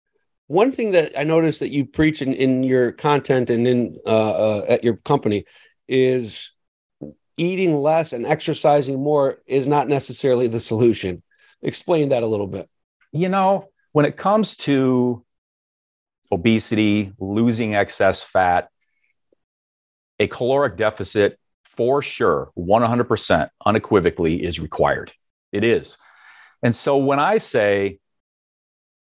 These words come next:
Speaker 2: eat less, exercise more, quote unquote, doesn't work,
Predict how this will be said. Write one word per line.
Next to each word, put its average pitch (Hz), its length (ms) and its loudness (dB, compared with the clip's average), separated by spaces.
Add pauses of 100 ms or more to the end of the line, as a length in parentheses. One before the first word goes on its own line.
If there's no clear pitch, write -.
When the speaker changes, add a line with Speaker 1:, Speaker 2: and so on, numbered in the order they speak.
Speaker 2:
eat 131 140 0
less, 120 240 0
exercise 98 480 0
more, 95 460 0
quote 101 160 0
unquote, 90 280 0
doesn't 92 240 -2
work, 95 300 4